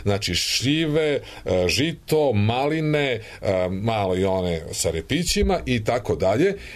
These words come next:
I sve to sada traži visoku tehnologiju. I vi sad imate, recimo, farmu za kravu muza-, krave muzare, pa imate robota za mužu, pa imate sistem koji prati sve to i vama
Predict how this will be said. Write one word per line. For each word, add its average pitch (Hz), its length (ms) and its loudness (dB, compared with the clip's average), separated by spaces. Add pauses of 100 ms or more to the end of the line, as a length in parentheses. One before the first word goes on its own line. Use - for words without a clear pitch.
(120)
I 101 100 -4
sve 143 440 0
to 196 140 2
sada 151 280 0
traži 120 420 2
visoku 101 420 -2
tehnologiju. - 840 -8 (240)
I 104 120 0
vi 127 120 0
sad 117 200 0
imate, 110 340 0
recimo, 95 340 0
farmu 90 440 0
za 85 140 -4
kravu 80 360 -4
muza-, 127 420 0
krave 107 280 2
muzare, 147 440 2 (280)
pa - 140 -6
imate 92 400 0
robota 147 420 0
za 156 160 2
mužu, 160 400 2
pa 87 240 0
imate 104 320 0
sistem 151 420 -2
koji 147 180 0
prati 143 360 0
sve 143 240 0
to 143 160 0
i 117 80 0
vama 127 300 2